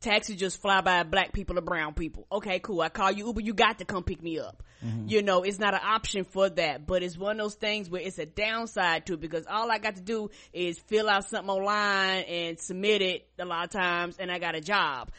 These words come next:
Speaker 1: So it's like, well, you know, it ain't really quite that simple, you know, when it comes to it. It's like, is, is there a formal interview? What, you know, what is the process? You know, um, and I think, uh, a lot of times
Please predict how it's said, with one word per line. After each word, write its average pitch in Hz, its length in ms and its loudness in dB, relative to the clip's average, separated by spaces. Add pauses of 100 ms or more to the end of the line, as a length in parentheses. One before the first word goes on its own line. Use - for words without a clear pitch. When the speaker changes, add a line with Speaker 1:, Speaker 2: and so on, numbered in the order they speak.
(120)
Speaker 1:
So 190 260 0
it's 196 140 -4
like, 190 420 2 (140)
well, 226 720 -4
you 233 140 -10
know, 220 340 -2
it 220 160 -2
ain't 240 240 0
really 226 240 -2
quite 220 320 -2
that 196 180 -2
simple, 190 840 -2
you 208 140 -6
know, 185 240 0
when 180 260 -4
it - 140 -8
comes 220 400 -6
to 240 240 0
it. - 80 -6
It's 170 120 -10
like, 156 300 -4
is, 170 220 -8 (120)
is 175 200 -6
there 170 140 0
a 147 40 -2
formal 147 420 -10
interview? 226 600 -4 (260)
What, 165 300 -2
you 190 120 -8
know, 170 180 -2
what 156 160 -2
is 151 100 -12
the - 100 -14
process? 220 960 0 (240)
You 190 200 -2
know, 165 680 0 (380)
um, 165 680 -4 (320)
and 196 160 -4
I 196 140 -2
think, 202 420 -6
uh, 170 240 -2
a 165 40 -4
lot 180 220 -2
of 185 40 -12
times 170 640 -4